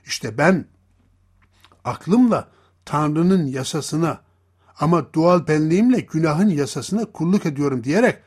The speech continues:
son vermişti. Şimdi sekizinci bölümde bize zaferin, yenginin nasıl alındığını gösterecektir. Bu bölüm bizleri kutsal ruhun kutsallaştırmadaki işiyle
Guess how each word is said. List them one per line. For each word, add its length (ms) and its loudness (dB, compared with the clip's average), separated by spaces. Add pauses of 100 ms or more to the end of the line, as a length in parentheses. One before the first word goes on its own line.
(180)
son 320 -2
vermişti. 440 -16 (440)
Şimdi 420 2 (260)
sekizinci 640 -4
bölümde 340 -2
bize 360 0 (300)
zaferin, 680 0 (580)
yenginin 600 0
nasıl 500 -4
alındığını 760 -2 (260)
gösterecektir. 960 -14 (1400)
Bu 140 0
bölüm 360 2
bizleri 540 -4 (640)
kutsal 600 -4
ruhun 340 2 (380)
kutsallaştırmadaki 1400 -4
işiyle 760 2